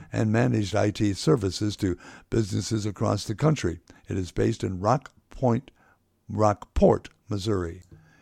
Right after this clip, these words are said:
Here's a story of interest to anyone who may suffer from anxiety. It's written by Tracy Dennis T. Worry, and the headline says, "Don't try to worry less,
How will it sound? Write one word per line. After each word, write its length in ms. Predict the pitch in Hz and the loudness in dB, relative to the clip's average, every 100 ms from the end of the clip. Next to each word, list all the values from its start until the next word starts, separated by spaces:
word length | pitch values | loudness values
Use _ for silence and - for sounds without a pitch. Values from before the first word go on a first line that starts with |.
| _ | _
Here's 220 | - 180 | -6 0
a 80 | 170 | 0
story 340 | 147 147 147 160 | 0 -2 0 0
of 160 | 120 | 0
interest 480 | 120 127 165 190 - | -2 -4 -2 -2 -2
to 200 | 135 113 | -2 -2
anyone 460 | 113 113 110 117 139 | -2 -4 -2 -2 -2
who 200 | 110 101 | -2 -2
may 360 | 101 101 95 | -2 -2 -4
suffer 500 | 92 - 101 - 135 | -4 -4 -4 -2 -4
from 440 | 143 - 101 98 90 | -4 -4 -2 -2 -4
anxiety. 840 | 101 98 90 98 90 90 101 175 - - - - | -6 -6 -6 -6 -4 -4 -2 -4 -6 -20 -14 -8
It's 220 | 101 120 | -8 -4
written 260 | 160 139 | -4 -4
by 160 | 107 95 | -4 -4
Tracy 640 | 95 - 185 - 190 175 | -4 -2 0 0 -2 -4
Dennis 540 | 143 113 135 151 131 - | -6 -4 -2 -2 -4 -10
T. 320 | - - 208 | -16 -8 -6
Worry, 640 | 139 90 85 82 76 110 143 - - - | -4 -6 -6 -8 -6 -6 -6 -10 -20 -14
and 120 | 110 101 | -8 -4
the 120 | 98 | -2
headline 340 | 143 135 113 | -2 -2 -2
says, 340 | 107 123 110 - _ | 0 -2 -2 -8 _
"Don't 280 | 220 196 - | 2 2 0
try 220 | - 101 | -2 -2
to 120 | 92 | 0
worry 300 | 92 104 90 | -2 0 0
less, 520 | 85 147 139 92 - | 0 2 2 2 -6